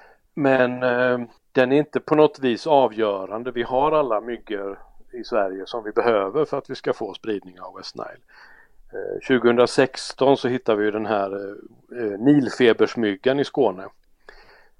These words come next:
Eh, och den är ju, den är ju en, en,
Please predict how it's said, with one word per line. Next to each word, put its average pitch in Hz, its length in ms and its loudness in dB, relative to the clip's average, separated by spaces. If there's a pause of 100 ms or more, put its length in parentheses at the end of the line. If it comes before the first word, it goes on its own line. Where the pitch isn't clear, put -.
Eh, 98 240 -8
och 110 120 0
den 123 180 6
är 127 120 4
ju, 113 440 0
den 120 220 0
är 139 60 4
ju 139 180 2 (340)
en, 117 280 0
en, 120 300 -6